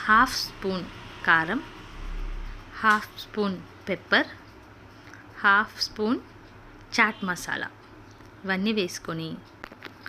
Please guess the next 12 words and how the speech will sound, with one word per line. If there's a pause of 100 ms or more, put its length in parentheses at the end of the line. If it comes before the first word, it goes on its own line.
హాఫ్ (720)
లెమన్
స్క్వీజ్
చేసుకోవాలి. (1400)
ఈ (140)
మండే (140)
ఎండల్లో (560)
ఈ (120)
చల్లటి (120)
పెరుగు (100)
సాలడ్ (640)
with